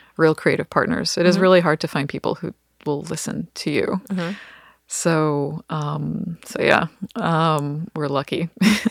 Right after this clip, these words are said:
Speaker 1: <laughs>
Speaker 2: That's awesome. Um, so we talked about this a lis-, a little bit, not, not on the, on the pod, but for you, your particular career, is it male dominated? Is it mostly men?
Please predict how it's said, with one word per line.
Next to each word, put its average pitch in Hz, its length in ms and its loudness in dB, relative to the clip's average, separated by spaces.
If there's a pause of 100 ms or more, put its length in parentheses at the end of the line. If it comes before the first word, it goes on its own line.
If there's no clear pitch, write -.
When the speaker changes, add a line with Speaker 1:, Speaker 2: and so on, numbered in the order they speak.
(100)
Speaker 1:
<laughs> - 520 -12
Speaker 2:
That's 240 220 -12
awesome. 185 640 -6
Um, 190 400 -2
so 214 400 4 (1200)
we 254 80 0
talked 269 200 0
about 190 200 2
this 175 200 -2
a - 60 -10
lis-, 165 240 -8
a - 80 -10
little 165 180 -6
bit, 165 180 -6
not, 165 280 -4 (240)
not 175 180 -4
on 160 180 -4
the, 160 380 -6
on 160 140 -8
the 160 80 -8
pod, 175 440 -4
but 165 280 0 (1080)
for - 220 0
you, 208 840 2
your 190 300 0
particular 185 360 -2
career, 175 680 0
is 185 280 2
it 175 300 4 (320)
male 170 240 2
dominated? 170 580 0
Is 165 240 -2
it 160 220 0
mostly 151 420 -4
men? 160 360 -2